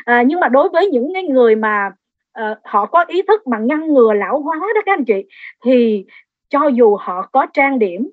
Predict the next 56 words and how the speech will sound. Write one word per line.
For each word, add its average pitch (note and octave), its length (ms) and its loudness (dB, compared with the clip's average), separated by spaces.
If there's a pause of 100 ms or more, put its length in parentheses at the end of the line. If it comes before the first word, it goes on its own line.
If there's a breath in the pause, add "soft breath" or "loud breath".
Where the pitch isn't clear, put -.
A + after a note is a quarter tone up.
hay C#4+ 420 -4
không C#4+ 200 -6
có C4+ 160 -4
trang B3 320 -2
điểm, G3 240 -6 (240 loud breath)
họ G3 440 -4
cũng A#3 280 -6
tập A#3 100 -8 (120)
trung C4 220 0
vào G#3 220 -4
những F#3+ 220 -12
cái C#4 160 -2 (160)
bước, C4+ 200 -6
ờ, A3 120 -6
họ G3+ 200 -2
cũng A#3 400 -4 (440 loud breath)
không D#4+ 240 0
bỏ A3+ 220 0
qua C4 320 2
cái, D#4 420 -6
ờ, A3+ 280 -2
cái C#4+ 120 -2 (100)
phần G#3+ 240 -2
nước C#4 180 -2
tẩy A3 200 -4
trang B3+ 220 -2
này G#3+ 160 -4
đâu, A#3 140 -4 (120)
à, G#3+ 200 -8
cái D4 120 -2
phần, G#3 260 -4
à, G3 100 -4
bước D4+ 200 -6
tẩy G3+ 200 -6
trang B3 200 -2
này G3+ 220 -4 (260 loud breath)
trong C4+ 160 0
cái D4+ 140 2
liệu G#3+ 260 2
trình G#3 200 -2
chăm B3 180 -2
sóc D#4+ 240 -4
da B3 220 0
của A#3 160 -4
họ. G3 260 -8 (340)
À, G3+ 280 -8
các C#4+ 80 0
anh D#4 80 -6
chị G3 200 -6
thấy B3+ 240 0
là A3 220 -4 (520)
làn A3 260 0
da B3 160 4
của A#3 140 0
những B3+ 240 0
người A3+ 340 0